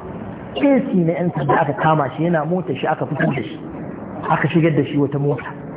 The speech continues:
Aka ce direban shi ya gaba da shi da matarsa. Shi kuma aka tafi da shi. A C na 'yan sanda.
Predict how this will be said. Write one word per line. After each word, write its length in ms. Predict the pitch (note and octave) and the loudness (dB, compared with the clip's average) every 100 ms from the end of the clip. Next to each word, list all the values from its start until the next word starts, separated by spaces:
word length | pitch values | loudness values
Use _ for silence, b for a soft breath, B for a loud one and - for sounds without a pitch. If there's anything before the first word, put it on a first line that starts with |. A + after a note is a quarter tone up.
| - - - - - - | -10 -10 -10 -10 -10 -2
Aka 220 | - - F3 | 2 2 4
ce 100 | E3+ | 4
direban 400 | D#3+ E3+ E3+ D3 | 6 6 4 2
shi 240 | A#2+ C#3 C3 | 0 0 2
ya 60 | |
gaba 240 | B2+ D3 F3 | 4 4 2
da 100 | C#3+ | 0
shi 160 | D3+ | 0
da 100 | C#3 | 0
matarsa. 480 | B2 A2+ B2+ - - - - - - - | 0 0 -4 -6 -10 -10 -12 -12 -4 4
Shi 160 | E3+ | 6
kuma 200 | F3 F3 | 6 6
aka 160 | F3 D3+ | 6 2
tafi 200 | C3 C#3+ | 2 2
da 80 | A2 | 0
shi. 200 | - - - - - - - - - - - - - - - - B3+ - - - - | -4 -12 -12 -10 -10 -10 -10 -10 -10 -10 -10 -10 -12 -12 -10 -10 -8 -8 -10 -4 2
A 200 | C#4 C#4+ C#4+ | 4 4 2
C 40 | |
na 180 | F#3+ E3 | 2 2
'yan 200 | D#3+ E3+ - | 2 0 -2
sanda. 280 | A2+ D4+ | -2 -2